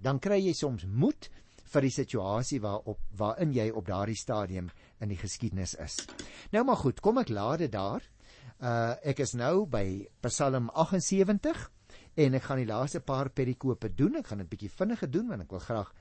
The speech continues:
die Psalm klaarmaak vandag. Dit is nou eintlik die heel eerste keer dat ek, uh, Psalm in twee verdeel, maar omdat hier so baie dinge is waaruit ons kan leer.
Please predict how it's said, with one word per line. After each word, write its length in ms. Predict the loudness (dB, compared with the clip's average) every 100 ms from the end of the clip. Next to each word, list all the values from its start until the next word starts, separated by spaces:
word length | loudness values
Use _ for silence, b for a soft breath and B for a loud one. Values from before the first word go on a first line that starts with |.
| b
die 80 | -8 -4
Psalm 340 | -2 -2 -4 -4
klaarmaak 560 | -2 -2 -4 -6 -12 -20 _ -8
vandag. 420 | -4 -2 -4 -6 B B -8
Dit 100 | -6
is 160 | -4
nou 80 | -4 -4
eintlik 240 | -6 -4
die 100 | 0
heel 160 | 2 2 4
eerste 260 | 2 2 -4
keer 320 | -2 -2 -4 B B B
dat 320 | -4 -4 -4
ek, 320 | -6 -6 -6 -6
uh, 260 | -4 -4 -6 -4
Psalm 460 | -2 0 -2 -6 b b b -6
in 80 |
twee 280 | -2 4 4 4
verdeel, 400 | -2 -2 -2 -2
maar 220 | -2 0
omdat 240 | 0 0
hier 80 | 0
so 80 | -2
baie 380 | -2 -2 -2 -2
dinge 240 | -2 -2
is 240 | -4 -8 -12 b b -4
waaruit 400 | -4 -2 -6 -6
ons 300 | -8 -8 -10 -20 -8
kan 220 | -4 -4
leer. 320 | -6 -8 -12